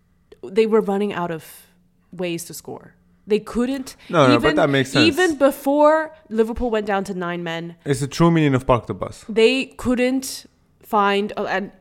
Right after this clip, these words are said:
Speaker 1: at a, at a certain point, you just felt like they weren't gonna score anymore.
Speaker 2: Yeah, because that's it. Like,
Speaker 1: And
Speaker 2: you only score if there are spaces, if the other team is taking chances and
Speaker 1: And
Speaker 2: leaving their
Speaker 1: they had a
Speaker 2: spots open.
Speaker 1: stroke of luck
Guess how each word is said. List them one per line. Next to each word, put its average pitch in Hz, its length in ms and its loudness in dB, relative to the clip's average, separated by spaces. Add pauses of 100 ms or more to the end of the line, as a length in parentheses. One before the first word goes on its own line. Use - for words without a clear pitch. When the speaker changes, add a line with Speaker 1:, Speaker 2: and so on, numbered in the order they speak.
Speaker 1:
at 202 160 2
a, 208 200 -2
at 214 60 2
a 214 80 2
certain 214 320 -2
point, 196 400 -4
you 202 140 -6
just 208 260 -4
felt 190 160 0
like 180 160 -4
they 190 60 -6
weren't 170 220 -8
gonna 131 120 -12
score - 240 -16
anymore. 127 400 -18 (220)
Speaker 2:
Yeah, 196 260 8
because 135 360 2
that's 156 220 2
it. 123 140 2
Like, 123 320 -2
Speaker 1:
And 214 360 4
Speaker 2:
you 170 100 8
only 208 260 8
score 170 400 4
if 131 120 4
there 135 180 8
are 131 400 4
spaces, 143 480 0
if 120 100 -8
the 131 100 -2
other 135 200 2
team 135 200 -2
is 127 80 -4
taking 123 240 -2
chances 113 360 -6
and 214 180 4
Speaker 1:
And 123 100 2
Speaker 2:
leaving 240 300 2
their 233 100 2
Speaker 1:
they 196 140 0
had 220 220 6
a 220 60 4
Speaker 2:
spots - 80 -2
open. - 60 -8
Speaker 1:
stroke 226 280 2
of 190 160 -4
luck 170 280 0